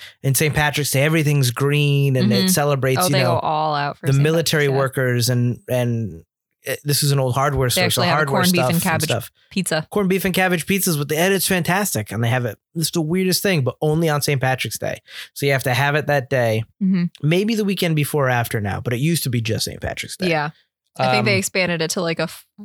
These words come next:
Speaker 2: three or four day period.
Speaker 1: Yeah. And it's absolutely cool. You get an Irish flag in the center of your pizza, but you're in this pub blasting, you know, the Dubliners and, you know,
Speaker 2: <laughs> Flogging Molly.
Speaker 1: Yeah, Flogging Molly's and all that other stuff. It's just Irish drinking songs the whole time in this pub.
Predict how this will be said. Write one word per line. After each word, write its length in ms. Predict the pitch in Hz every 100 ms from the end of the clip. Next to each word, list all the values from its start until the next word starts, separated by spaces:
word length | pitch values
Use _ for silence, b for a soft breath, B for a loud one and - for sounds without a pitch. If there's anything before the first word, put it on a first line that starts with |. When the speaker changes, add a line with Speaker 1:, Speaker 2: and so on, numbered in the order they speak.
| 208
Speaker 2:
three 180 | 190 170
or 60 | 156
four 220 | 165 160
day 100 | 160
period. 380 | - 156 160 143
Speaker 1:
Yeah. 260 | 117 98 - _ _ -
And 180 | 131 135
it's 220 | 131 - -
absolutely 420 | 156 156 - 175
cool. 240 | 143 143 139
You 80 |
get 100 | 139 131
an 180 | 123 117
Irish 320 | 147 147 -
flag 380 | 135 131 131 131
in 80 |
the 100 | 123
center 220 | 117 131 127
of 60 |
your 80 | 117
pizza, 360 | 123 117 131 123 B _
but 100 | 233
you're 100 | 240
in 60 | 220
this 140 | 202
pub 340 | - 247 202 B B _ _
blasting, 800 | 156 175 180 - - 180 156 147 147
you 60 | 165
know, 100 | 147
the 100 | 147
Dubliners 680 | 127 180 175 165 135 123 131
and, 340 | 139 135 131
you 100 | 143
know, 360 | 139 131 127 131
Speaker 2:
<laughs> 360 | 381 233 220 _ _
Flogging 260 | 208 185 180
Molly. 300 | 180 185 190
Speaker 1:
Yeah, 160 | 156 143
Flogging 360 | 165 165 170
Molly's 460 | 156 156 160 139 131
and 100 | 135
all 220 | 143 175
that 140 | 180 160
other 180 | 165 156
stuff. 200 | 151 135
It's 140 | 143
just 100 | -
Irish 360 | 156 170 170 -
drinking 300 | 139 143 147
songs 280 | 127 117 107
the 100 | 120
whole 160 | 143
time 280 | 135 135 127
in 60 | 117
this 120 | 110
pub. 300 | - 123 110